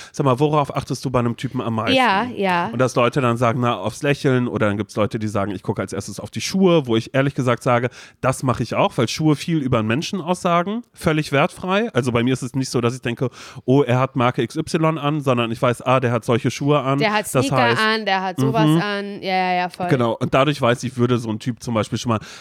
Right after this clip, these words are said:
Speaker 1: ein bisschen zu mir passen oder nicht. Also aber auch eigentlich völlig wertfrei, weil mir geht's gar nicht nach Marken.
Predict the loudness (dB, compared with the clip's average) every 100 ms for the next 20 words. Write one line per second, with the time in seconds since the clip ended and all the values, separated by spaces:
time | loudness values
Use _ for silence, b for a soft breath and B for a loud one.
0 | B -6 0 2 2 0 0 0 0 0
1 | 0 2 2 2 0 -2 0 0 0 0
2 | 0 0 0 0 0 2 0 2 0 2
3 | 0 -2 2 2 2 -2 0 0 -2 0
4 | 0 0